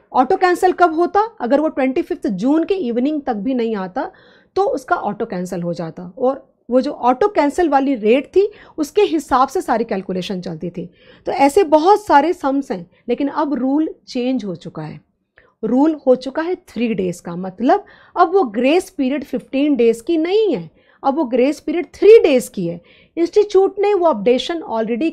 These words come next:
कर दिया है, but फिर भी तुम्हारे पास में ऐसे बहुत सारे सम्स होंगे जिसके अंदर में ये दस जून, बीस जून ऐसा दिया हुआ होगा। अगर मैं आज के पर्सपेक्टिव से देखूं तो ये क्वेश्चन ऑटो कैंसिल का हो चुका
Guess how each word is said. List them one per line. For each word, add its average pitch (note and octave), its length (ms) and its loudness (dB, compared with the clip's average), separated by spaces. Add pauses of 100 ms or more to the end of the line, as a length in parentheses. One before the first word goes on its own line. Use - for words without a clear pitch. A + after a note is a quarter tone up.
(100)
कर D4+ 160 2
दिया C4 280 0
है, D4 160 -4 (260)
but C4+ 160 -2
फिर D4+ 220 0
भी A4 140 10
तुम्हारे D#4 420 2
पास A#3 380 -4
में D4+ 100 -8
ऐसे B3 300 -6
बहुत G#3+ 600 2
सारे B3 260 2
सम्स A3 400 -6
होंगे G3+ 340 -6 (380)
जिसके C#4+ 420 0 (160)
अंदर B3+ 480 4
में G#4 320 4 (260)
ये C4 120 4
दस D4 340 2
जून, E4+ 340 0
बीस C#4 360 0
जून D#4+ 220 -4
ऐसा C4+ 220 -4
दिया G#3 260 -2
हुआ A#3+ 140 -4
होगा। F3 360 -8 (380)
अगर C#4+ 240 4
मैं D#4 140 0 (140)
आज F#4 360 4
के G#4+ 320 4 (200)
पर्सपेक्टिव D4 540 0
से E4+ 200 0
देखूं A#3 380 0 (380)
तो D#4+ 40 -2
ये D#4+ 140 2
क्वेश्चन D4 420 -4
ऑटो A3+ 320 -4
कैंसिल C4 380 -4
का C#4+ 100 -6
हो A#3 180 -4
चुका F3 320 -12